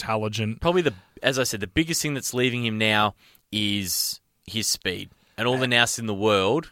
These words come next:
Speaker 2: can only make up for so much.
Speaker 1: I th-, and that's why I left him off the top ten, because what I think they need to do with him now, if in an ideal world, is roll him to the second cornerback, because I don't think he can play on that elite number one corner. As you said,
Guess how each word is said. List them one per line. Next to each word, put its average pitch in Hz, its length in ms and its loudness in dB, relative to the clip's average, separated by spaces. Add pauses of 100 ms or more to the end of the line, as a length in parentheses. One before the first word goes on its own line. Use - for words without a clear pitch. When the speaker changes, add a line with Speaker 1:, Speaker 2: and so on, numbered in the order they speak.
Speaker 2:
can 117 140 -4
only 107 180 -2
make 98 220 0
up 98 140 -4
for - 80 -14
so 92 400 0
much. - 380 -8
Speaker 1:
I 127 180 8
th-, 139 400 -6
and 139 160 4
that's 135 240 2
why 135 180 10
I 120 40 8
left 113 280 -2
him 110 120 -2
off - 280 -8
the 120 100 -14
top - 280 -12
ten, 101 320 -8
because 107 340 -4
what 131 140 6
I 147 80 8
think - 220 -2
they 117 120 2
need 110 240 2
to 117 60 -4
do 110 160 2
with 104 120 -6
him 117 180 -2
now, 101 300 -4 (380)
if - 200 -10
in 123 100 0
an 113 80 0
ideal 117 380 6
world, 110 320 6
is 98 100 -6
roll 104 300 0
him 107 180 0
to 107 60 -4
the 98 80 -8
second 107 360 -4
cornerback, 110 520 -6 (400)
because 113 180 0
I 113 80 6
don't 117 180 4
think 113 260 -2
he 113 120 -2
can 110 160 0
play 104 420 0
on 101 220 0
that 95 200 -8 (600)
elite 113 460 2
number 113 240 2
one 101 180 -2
corner. 104 320 0
As 104 220 0
you 98 60 -6
said, 104 340 0